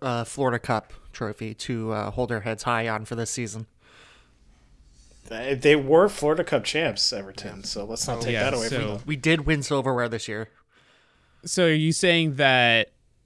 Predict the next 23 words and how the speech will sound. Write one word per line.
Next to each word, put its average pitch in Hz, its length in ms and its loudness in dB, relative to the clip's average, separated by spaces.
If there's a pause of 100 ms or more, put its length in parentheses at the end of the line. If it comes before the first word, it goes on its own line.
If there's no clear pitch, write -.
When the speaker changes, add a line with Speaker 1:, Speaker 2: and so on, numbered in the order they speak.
Speaker 3:
whoever 147 260 2
wins 139 180 0
the 131 80 -6
Florida 135 280 2
Cup 135 180 0
is 127 100 -2
doomed 120 200 -2
to 123 60 -4
relegation? 113 580 -2 (480)
Speaker 1:
I'm 147 160 0
not 226 240 2
saying 196 240 0
that 151 120 0
that's 147 220 -2
not 139 240 0
true, 175 320 -2
but 143 380 0 (240)
the 131 80 -10
facts - 400 2
do 131 140 -8
speak 110 260 -10
for 110 100 -16
themselves. - 540 -14